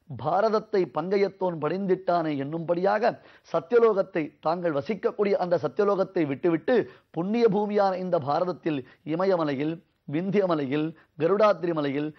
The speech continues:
வெங்கடாச்சல மலையில் என்று ஆங்காங்கு மலைகளிலும் நதிகளின் தீரங்களிலும் புண்ணிய தீர்த்தங்களிலும் புண்ணிய க்ஷேத்திரங்களிலும் வசித்து தவங்கள் செய்து பகவானை ஆராதித்திருக்கிறார்கள் என்பதை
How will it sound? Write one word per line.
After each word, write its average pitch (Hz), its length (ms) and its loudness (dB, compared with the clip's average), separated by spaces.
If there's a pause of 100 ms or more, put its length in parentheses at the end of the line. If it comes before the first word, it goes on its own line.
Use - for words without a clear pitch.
(140)
வெங்கடாச்சல 190 680 0
மலையில் 151 400 -2
என்று 170 300 2 (400)
ஆங்காங்கு 175 640 0 (380)
மலைகளிலும் 160 640 0 (280)
நதிகளின் 175 600 0
தீரங்களிலும் 165 680 -2 (220)
புண்ணிய 214 300 0
தீர்த்தங்களிலும் 190 760 -2
புண்ணிய 180 320 -6
க்ஷேத்திரங்களிலும் 180 720 -2
வசித்து 170 380 -4 (420)
தவங்கள் 202 500 0
செய்து 180 240 0
பகவானை 170 480 2
ஆராதித்திருக்கிறார்கள் 160 1000 0
என்பதை 147 260 -2